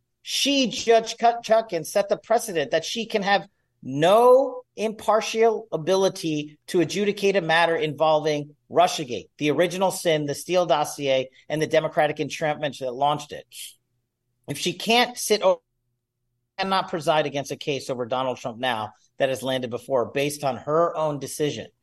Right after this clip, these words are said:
Her law firm represented a ton of the people that are involved in the current government's prosecution of Donald Trump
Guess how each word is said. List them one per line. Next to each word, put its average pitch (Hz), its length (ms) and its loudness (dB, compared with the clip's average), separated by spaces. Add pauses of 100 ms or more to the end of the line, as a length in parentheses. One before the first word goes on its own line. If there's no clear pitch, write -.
(420)
Her 202 260 4
law 202 280 4
firm 151 360 0
represented 147 800 -2
a 143 220 -6
ton 180 400 0
of 147 260 0
the 135 100 -4
people 156 440 -6
that 143 160 4
are 143 100 2
involved 127 640 0 (300)
in 208 400 0
the 185 100 0
current 190 460 2
government's 165 380 0
prosecution 156 640 -4
of 131 80 -12
Donald 143 260 0
Trump 151 380 -2